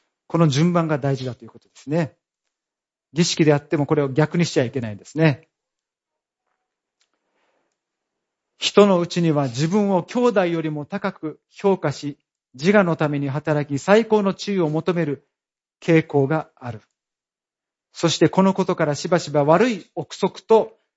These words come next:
冷酷な精神が生じる。生産式に先立つ宣息式は、こうした誤解を一掃し、人を利己心から引き離し、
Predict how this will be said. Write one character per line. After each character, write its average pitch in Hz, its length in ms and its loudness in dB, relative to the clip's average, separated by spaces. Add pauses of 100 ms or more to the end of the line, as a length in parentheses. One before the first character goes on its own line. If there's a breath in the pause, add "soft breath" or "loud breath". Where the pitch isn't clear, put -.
(160)
冷 185 300 6
酷 214 240 -4
な 190 160 0
精 180 320 0
神 143 320 -6
が 180 300 -2
生 143 320 -2
じ 110 120 -12
る。 - 80 -20 (880)
生 - 320 6
産 196 220 2
式 - 220 -8
に 156 100 0
先 160 240 -6
立 165 320 0
つ - 60 -14
宣 180 180 0
息 165 240 -8
式 - 220 -6
は、 151 240 -2 (1000)
こ 208 220 6
う 208 60 4
し - 140 -6
た 170 140 4
誤 151 140 2
解 156 320 0
を 147 220 -4
一 151 100 -8
掃 180 300 0
し、 143 280 -10 (260)
人 233 360 4
を 185 80 2
利 175 120 -4
己 214 160 2
心 180 240 -6
か 160 120 -2
ら 139 80 -2
引 131 60 -4
き - 180 -6
離 139 240 -2
し、 160 280 -10